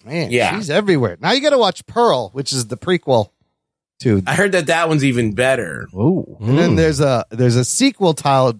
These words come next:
Speaker 1: titled Maxine with three X's. So there's gonna be,
Speaker 2: Hmm.
Speaker 1: it's a trilogy, uh, he's doing here.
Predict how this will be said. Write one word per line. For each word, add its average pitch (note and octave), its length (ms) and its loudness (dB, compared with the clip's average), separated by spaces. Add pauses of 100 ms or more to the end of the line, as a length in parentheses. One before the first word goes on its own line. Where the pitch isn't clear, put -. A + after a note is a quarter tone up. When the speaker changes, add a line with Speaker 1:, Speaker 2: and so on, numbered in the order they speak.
Speaker 1:
titled C3 380 -2
Maxine D3 1120 0 (220)
with - 140 -12
three F3 220 2
X's. G2+ 540 -6 (920)
So A#2+ 240 0
there's A2 180 0
gonna B2 220 2
be, A#2+ 60 2
Speaker 2:
Hmm. G#2+ 60 -2
Speaker 1:
it's F2 120 -2
a G2 60 0
trilogy, G#2 640 -2 (1000)
uh, D#2+ 200 -2
he's E2 240 -4
doing E2+ 260 -2
here. E2+ 340 -6